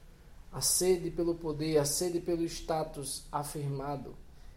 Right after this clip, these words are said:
empataram com que vissem a messianidade de Cristo, e até mesmo alguns que perceberam tais coisas relacionadas à pessoa de Jesus,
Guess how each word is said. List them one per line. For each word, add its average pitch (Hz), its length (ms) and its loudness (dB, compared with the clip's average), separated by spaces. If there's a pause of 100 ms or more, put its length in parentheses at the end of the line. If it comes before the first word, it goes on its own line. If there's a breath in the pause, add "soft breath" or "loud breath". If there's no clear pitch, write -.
empataram 170 720 4
com 170 160 0
que 170 160 -4
vissem 165 640 -2 (560 soft breath)
a 151 120 -2
messianidade 180 880 4
de 170 80 -4
Cristo, - 500 -8 (480 soft breath)
e 139 100 2
até 156 220 2
mesmo 180 560 6 (220 loud breath)
alguns 165 500 4
que 190 140 0
perceberam 190 840 4
tais 175 320 0
coisas 151 560 -2 (680)
relacionadas 151 840 0
à 151 180 -2 (380)
pessoa 165 300 0
de 165 100 -2
Jesus, 139 540 -4